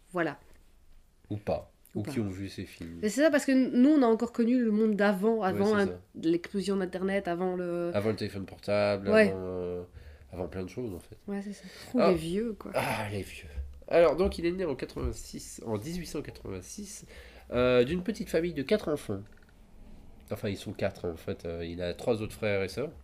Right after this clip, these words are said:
Speaker 2: Euh, j'ai un doute, tiens, d'ailleurs. Euh, si ce sont des frères et sœurs, c'est pas précisé, et je n'avoue que je ne sais pas.
Speaker 1: Ouais, bon.
Speaker 2: Euh, son père était joueur de cricket, mais il était aussi jardinier, comme quoi, hein, et sa f-, mère était ancienne g-, domestique.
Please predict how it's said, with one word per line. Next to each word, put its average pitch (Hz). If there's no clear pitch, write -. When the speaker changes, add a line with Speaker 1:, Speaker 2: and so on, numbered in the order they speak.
Speaker 2:
Euh, 95
j'ai 107
un 101
doute, 101
tiens, 98
d'ailleurs. 95
Euh, 101
si 110
ce -
sont 104
des 104
frères 101
et 95
sœurs, -
c'est -
pas 165
précisé, 113
et 107
je 98
n'avoue 104
que 104
je 107
ne 127
sais -
pas. -
Speaker 1:
Ouais, 151
bon. 135
Speaker 2:
Euh, 139
son 185
père 233
était 160
joueur 196
de 269
cricket, 180
mais 123
il 127
était 127
aussi 170
jardinier, 156
comme 98
quoi, 110
hein, 165
et 151
sa 143
f-, -
mère 170
était 143
ancienne 156
g-, 139
domestique. -